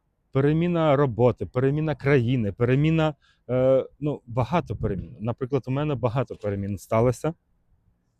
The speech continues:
Я ще на шляху навернення, і багато перемін ще очікую, що станеться. Тобто не ограничувати навернення в своїх,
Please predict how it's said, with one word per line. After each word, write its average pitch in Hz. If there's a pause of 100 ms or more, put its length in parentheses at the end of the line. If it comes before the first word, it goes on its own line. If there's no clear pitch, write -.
(300)
Я 117
ще -
на 117
шляху 113
навернення, 131 (380)
і 113
багато 117
перемін 127
ще -
очікую, 107 (220)
що -
станеться. 85 (560)
Тобто 123 (240)
не 156
ограничувати 135
навернення 139
в 104
своїх, 139